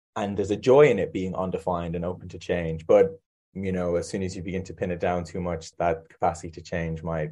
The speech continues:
might shift. So it's a paradox, but it's one I quite enjoy.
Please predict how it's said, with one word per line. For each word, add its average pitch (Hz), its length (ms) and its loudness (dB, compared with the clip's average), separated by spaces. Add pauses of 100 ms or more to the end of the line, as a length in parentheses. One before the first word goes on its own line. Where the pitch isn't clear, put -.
(100)
might 80 240 -10
shift. - 340 0
So 95 360 4 (340)
it's 113 180 4
a - 60 0
paradox, 135 440 8
but 151 120 8
it's 151 100 4
one 175 160 6
I 165 80 8
quite 160 240 6
enjoy. 160 300 6